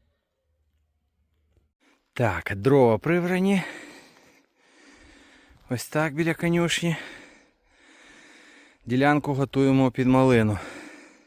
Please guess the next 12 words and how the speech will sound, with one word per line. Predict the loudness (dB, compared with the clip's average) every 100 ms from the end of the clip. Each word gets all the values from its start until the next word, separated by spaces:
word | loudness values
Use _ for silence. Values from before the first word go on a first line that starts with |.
| _ _ _ -20 -20 -20 -20 -20 -20 -20 -20 _ _ 2
Там | 4 6
у | 6
нас | 4 2
південь | 0 0 2 2 2
перед | 2 4 4
нами. | 4 6 4 2 -4 -12 -14 -16 -18 -20 -20 -20 -20 -20 -20 -18 -16 -14 -14 -18 -16 -8
Ззаді | 0 2 2 4
в |
нас | 4 2
північ. | 0 2 4 2 -2 -4 -6 -10 -16 -20 -20 -20 -20 -20 -20 -20 -20 -20 -20 -14
Планую | -2 2 4 6 6
отак | 6 4 4